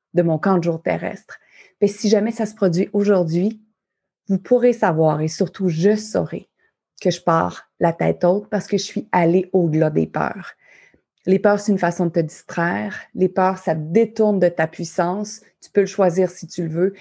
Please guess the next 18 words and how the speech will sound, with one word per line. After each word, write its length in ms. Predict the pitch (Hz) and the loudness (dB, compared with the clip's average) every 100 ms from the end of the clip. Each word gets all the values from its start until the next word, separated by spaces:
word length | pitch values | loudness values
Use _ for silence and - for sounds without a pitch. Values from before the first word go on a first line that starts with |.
| - 180 | -8 -8
et 80 | |
tu 100 | 165 | -2
vas 100 | 175 | -2
toujours 540 | 175 - 262 208 220 190 | -2 0 2 4 0 0
pouvoir 380 | - 175 180 165 | -2 2 2 0
utiliser 400 | - 165 160 170 | -2 -4 0 0
la 140 | 156 | 0
justification 1200 | 156 196 - - - - 170 165 165 - 185 185 - - - | -2 -8 -10 -18 -20 -4 -4 -2 -6 -2 0 0 -4 -20 -2
et 140 | 185 | 2
les 100 | 175 | 2
différentes 720 | 156 - - 190 185 190 185 | 0 -4 0 2 2 0 0
raisons 500 | - 165 160 175 180 | 0 2 2 0 -2
pour 220 | 175 180 | 0 0
éviter 260 | 190 165 202 | 2 2 0
de 60 | 190 | 2
passer 260 | 175 160 | 0 2
à 80 | 175 | 0
la, 120 | 165 | 0